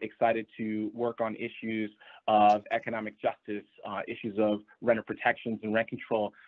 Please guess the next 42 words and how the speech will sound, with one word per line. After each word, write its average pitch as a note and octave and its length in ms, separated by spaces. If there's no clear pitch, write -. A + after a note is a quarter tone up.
uh, A2+ 80
to - 120
close D3+ 280
the - 60
home D3+ 200
ownership D#3 340
gap, - 260
uh, A2 100
that G#2 160
we A2+ 180
have G#2+ 280
between A#2 480
Black A#2 260
homeowners A2+ 560
and G#2 260
immigrant A#2 320
homeowners A2+ 480
and, G#2+ 280
and A2+ 140
white A2+ 180
homeowners A2 360
in G#2 80
our G#2 80
city. - 240
Um, B2+ 360
and C#3 200
so C#3+ 200
I'm D3 140
excited C#3 440
to C#3 100
support, B2+ 480
to C3 80
support B2+ 340
Elliot's, A#2+ 360
um, G#2 380
nomination. A2+ 720
And, B2 320
uh, A2 280
you C3+ 120
know, G2 300
uh, G2 160
last C#3 340